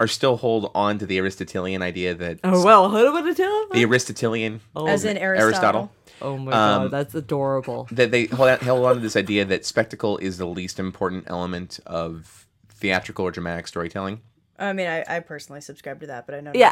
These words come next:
Speaker 2: I'm
Speaker 3: everybody
Speaker 2: like,
Speaker 3: does.
Speaker 2: uh,
Speaker 1: Yeah.
Speaker 2: womp womp. <laughs>
Speaker 1: And I think there's, there's value to that.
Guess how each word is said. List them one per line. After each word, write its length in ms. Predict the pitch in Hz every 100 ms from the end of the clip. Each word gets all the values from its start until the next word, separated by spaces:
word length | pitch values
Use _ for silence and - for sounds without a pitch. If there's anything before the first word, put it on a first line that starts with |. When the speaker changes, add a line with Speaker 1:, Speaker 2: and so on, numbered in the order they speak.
| -
Speaker 2:
I'm 100 | 214
Speaker 3:
everybody 0 |
Speaker 2:
like, 180 | 220 202
Speaker 3:
does. 160 | 220 220
Speaker 2:
uh, 80 | -
Speaker 1:
Yeah. 160 | 113
Speaker 2:
womp 300 | 135 220 214
womp. 520 | 151 160 165 160 - -
<laughs> 40 |
Speaker 1:
And 100 | 143
I 80 | 165
think 240 | 170 208 175
there's, 200 | 165 127
there's 300 | 113 127 117
value 540 | 107 107 120 117 104
to 120 | 101 87
that. 300 | 82 80